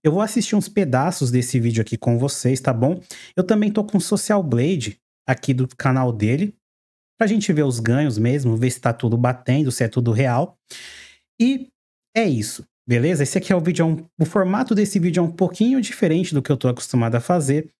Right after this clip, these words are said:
mas espero que vocês gostem, beleza? Se não me conhece, meu nome é Lucas, esse é o YouTube Sem Mimimi. Deixa seu like, sua inscrição e bora reagir ao vídeo. Primeira coisa, lembre-se, Tibia é um jogo.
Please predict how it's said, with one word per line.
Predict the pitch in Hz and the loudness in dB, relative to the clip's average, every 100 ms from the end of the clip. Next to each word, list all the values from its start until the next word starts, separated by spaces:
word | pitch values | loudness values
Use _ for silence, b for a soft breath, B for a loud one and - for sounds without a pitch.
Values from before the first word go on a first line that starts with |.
| _ - | _ -2
mas | 165 156 | 0 0
espero | - - 123 | -2 0 0
que | 127 131 | -2 -2
vocês | 127 - 139 135 | -2 0 -2 -2
gostem, | 90 - - - _ _ - | -6 -10 -14 -20 _ _ -6
beleza? | 110 143 165 180 B B _ - | -2 0 0 -6 B B _ -2
Se | |
não | 165 | 0
me | 160 | 2
conhece, | 165 165 170 - | 0 0 0 0
meu | 139 | 0
nome | 120 117 | 0 0
é | 139 | 0
Lucas, | 185 180 | 0 0
esse | 143 - | -2 0
é | |
o | 120 | 0
YouTube | 120 123 | 0 -2
Sem | 117 135 | 0 0
Mimimi. | 143 165 165 165 185 - _ _ _ _ _ _ _ _ _ - | 2 2 2 0 -2 -8 _ _ _ _ _ _ _ _ _ -4
Deixa | 131 170 165 | 0 0 0
seu | - 139 | 0 0
like, | 147 147 | 0 -2
sua | - | -2
inscrição | 135 160 165 - 165 180 B B B - | -2 0 0 0 0 -2 B B B -2
e | |
bora | 175 190 196 | 0 2 2
reagir | 165 190 180 151 | 0 0 0 0
ao | 185 | 0
vídeo. | 143 127 104 117 _ B - | 0 -2 -2 -8 _ B -2
Primeira | 294 285 285 | 0 2 -2
coisa, | 285 185 131 95 98 _ _ _ _ _ _ _ | 0 0 0 -4 -10 _ _ _ _ _ _ _
lembre-se, | 202 180 107 110 - - _ - | 0 0 -2 -4 -8 -12 _ -8
Tibia | - 208 185 | -2 0 2
é | 202 | 0
um | 208 202 | 2 0
jogo. | 131 156 113 123 | 2 0 -2 -8